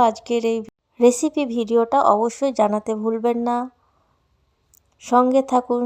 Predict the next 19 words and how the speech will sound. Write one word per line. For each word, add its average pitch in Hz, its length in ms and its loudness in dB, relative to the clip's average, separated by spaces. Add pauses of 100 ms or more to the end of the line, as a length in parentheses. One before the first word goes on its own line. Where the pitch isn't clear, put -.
সাথে 233 480 -4
থাকুন, 208 400 -10 (160)
পাশে 214 400 -4
আছি, 202 360 -8 (960)
দেখতে 269 460 2
থাকুন। - 400 -6
এবার 285 300 8
আমি 214 240 2
পরিবেশন 214 600 0
করছি 226 400 -4 (100)
ঝোলা 262 340 2
গুড় 262 380 -2
দিয়ে, 196 240 -8 (380)
আর 208 260 4
করেছি 247 460 2 (200)
লাউয়ের 220 360 4 (720)
পায়েস। 220 340 4 (3250)
এই 240 260 -2
ছিল 226 300 -2